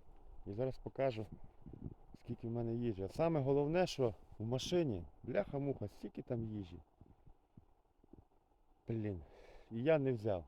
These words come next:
Там повний пакет, там і хот-доги, і бургери, бляха-муха, вони спортяться, напевно. А зараз покажу, що в мене лишилось. Тобто вчора в п'ятій вечора я вийшов,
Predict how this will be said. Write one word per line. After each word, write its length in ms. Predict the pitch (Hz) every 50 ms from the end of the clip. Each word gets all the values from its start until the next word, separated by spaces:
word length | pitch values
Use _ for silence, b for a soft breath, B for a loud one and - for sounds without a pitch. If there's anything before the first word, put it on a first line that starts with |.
| - -
Там 160 | - 117 110 - -
повний 320 | - 196 196 190 185 185
пакет, 460 | 170 - - 151 - - - 190 165 -
там 200 | - 135 143 147
і 40 |
хот-доги, 460 | 123 - 139 135 131 143 139 113 104 110
і 40 |
бургери, 440 | 104 104 110 131 120 101 98 92 95
бляха-муха, 600 | 90 90 90 110 127 127 - - 110 113 117 110 -
вони 180 | 104 107 113 113
спортяться, 540 | - - - 120 123 - - 95 - - 95
напевно. 420 | 95 95 90 - 95 95 95 92 - - - b b b b b b b b b b - - - - - - - - - - _ - - - - - - - - - - - - - - - 98 107 92 B B B B -
А 80 | 127 110
зараз 180 | 127 135 135
покажу, 260 | - 123 - 143 135
що 120 | 127 - 117
в 20 |
мене 160 | 120 120 120
лишилось. 460 | 113 113 - - 101 92 85 - - - - - - - - - - - - - - - - - - - - - - - - - - - - -
Тобто 240 | 120 104 - -
вчора 380 | 95 - - - 135 113 113 104 - - - b b b b b b b b - - -
в 120 | - - -
п'ятій 280 | 135 123 113 - 113
вечора 400 | 110 113 117 107 - 110 104 101
я 120 | 101 101 98
вийшов, 540 | 101 147 208 233 214 - - 202 180 170